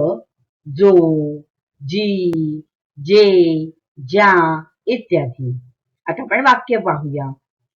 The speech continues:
उदाहरणार्थ, "जे चकाकते ते सारे सोने नसते." या वाक्यात चकाकणे आणि सोने नसणे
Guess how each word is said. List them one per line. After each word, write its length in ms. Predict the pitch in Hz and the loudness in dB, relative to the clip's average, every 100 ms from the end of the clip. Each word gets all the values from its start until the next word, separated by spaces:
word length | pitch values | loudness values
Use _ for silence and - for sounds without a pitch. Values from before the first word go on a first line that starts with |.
| _ | _
उदाहरणार्थ, 680 | 175 170 165 165 170 165 240 196 151 - _ _ | -2 2 2 2 0 -2 -4 -4 -6 -10 _ _
"जे 220 | 165 262 294 | -8 -4 -2
चकाकते 880 | 294 247 254 254 - 247 240 233 | -4 -2 0 0 0 2 4 2
ते 200 | 233 226 | 0 -2
सारे 460 | 226 202 156 156 233 | 0 0 0 0 -2
सोने 420 | - 311 294 294 | 0 4 4 4
नसते." 760 | 277 247 226 226 208 202 196 - _ _ - | 2 -2 -4 0 2 2 -2 -12 _ _ -4
या 220 | 175 170 | 2 2
वाक्यात 560 | 160 143 - 226 170 135 - _ _ - | 2 -2 -2 -2 0 -4 -10 _ _ -2
चकाकणे 840 | 220 220 233 233 254 269 175 156 _ _ | -2 0 0 0 -2 -2 -4 -6 _ _
आणि 260 | 214 247 320 | 0 2 0
सोने 340 | 311 254 226 | 0 0 0
नसणे 500 | 208 175 151 - 143 | 0 0 -2 -6 -8